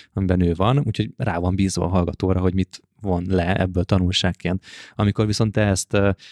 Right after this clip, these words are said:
céltudatosan személyre szabottan adod, akkor viszont egy,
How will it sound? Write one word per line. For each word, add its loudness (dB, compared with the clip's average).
céltudatosan 0
személyre 2
szabottan -2
adod, 0
akkor 0
viszont -2
egy, 2